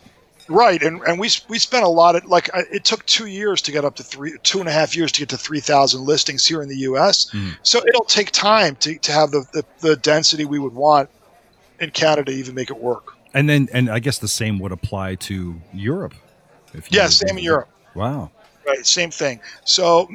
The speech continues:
Speaker 1: there's, there's ways to do it. It's just, uh, it's just not our top priority yet. It will be one day.
Speaker 2: Sounds like a lot of work too.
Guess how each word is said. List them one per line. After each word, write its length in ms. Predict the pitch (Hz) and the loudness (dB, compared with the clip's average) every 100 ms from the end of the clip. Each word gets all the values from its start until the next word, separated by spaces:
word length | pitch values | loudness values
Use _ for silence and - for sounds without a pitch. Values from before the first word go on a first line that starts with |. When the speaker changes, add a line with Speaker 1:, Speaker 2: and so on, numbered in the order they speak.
| 233 | -4
Speaker 1:
there's, 200 | 320 - | -4 -2
there's 280 | 320 240 | -2 0
ways 240 | 233 247 - | 2 2 2
to 100 | 208 | 0
do 200 | 196 226 | 0 2
it. 140 | 240 - | 0 -2
It's 140 | - | 0
just, 280 | 208 180 - | 2 0 0
uh, 340 | 185 175 170 - | 2 4 4 2
it's 140 | - | 0
just 160 | 190 - | 0 -2
not 180 | 185 160 | -2 -2
our 140 | 139 _ | -4 _
top 300 | - 175 156 | -8 -6 -6
priority 460 | - 151 143 131 117 117 | -6 -4 -4 -6 -10 -6
yet. 320 | 131 110 - _ - | -6 -6 -10 _ -10
It 100 | 156 | 0
will 180 | 170 143 | 2 2
be 100 | 127 | -2
one 220 | 123 123 | -10 -12
day. 260 | 113 104 - | -14 -14 -10
Speaker 2:
Sounds 300 | 113 113 104 | -2 0 0
like 140 | 101 | -2
a 40 | |
lot 200 | 95 92 | -4 -6
of 80 | 82 | -8
work 300 | 101 131 - | -8 -8 -8
too. 260 | 123 117 | -6 -4